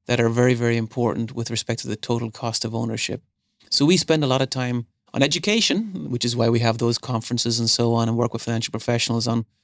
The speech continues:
what are some of the aspects that maybe aren't as obvious, but go into the total cost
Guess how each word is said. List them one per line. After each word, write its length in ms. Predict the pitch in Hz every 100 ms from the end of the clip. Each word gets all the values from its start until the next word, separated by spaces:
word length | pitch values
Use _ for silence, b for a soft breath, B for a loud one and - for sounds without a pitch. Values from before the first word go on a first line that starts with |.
| _ _
what 200 | 131 165
are 60 |
some 220 | 156 160
of 60 | 151
the 160 | 127 -
aspects 580 | 120 123 - 117 -
that 180 | - -
maybe 300 | 123 123 127
aren't 320 | - 123 139 -
as 280 | 127 127 -
obvious, 640 | 127 123 123 120 117 - - _ _ _ _ _
but 160 | - -
go 160 | 123
into 200 | 123 123
the 100 | 139
total 360 | 113 - 117 117
cost 400 | - 117 110 -